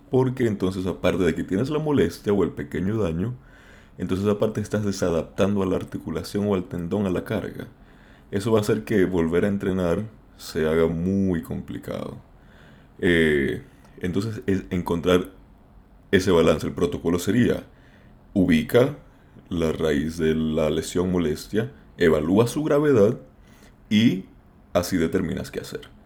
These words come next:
Mientras menor sea la gravedad y más nuevo sea el, el problema, solamente tienes que quitar un poquito de volumen de entrenamiento para que no te pases de esa capacidad de recuperación y ya la, al par de semanas vas a estar como nuevo.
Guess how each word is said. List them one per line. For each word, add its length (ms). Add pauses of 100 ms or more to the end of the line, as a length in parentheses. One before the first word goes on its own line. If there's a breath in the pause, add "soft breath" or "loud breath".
(320 soft breath)
Mientras 520
menor 360
sea 140
la 80
gravedad 520
y 120
más 340
nuevo 280
sea 220
el, 120 (200)
el 120
problema, 580 (800 loud breath)
solamente 420
tienes 180
que 80
quitar 300
un 260
poquito 400
de 60
volumen 380
de 60
entrenamiento 840 (760 loud breath)
para 280
que 120
no 180
te 120
pases 800
de 180
esa 240
capacidad 420
de 100
recuperación 800 (460 loud breath)
y 120
ya 260
la, 160
al 160
par 180
de 80
semanas 400
vas 140
a 20
estar 220
como 220
nuevo. 400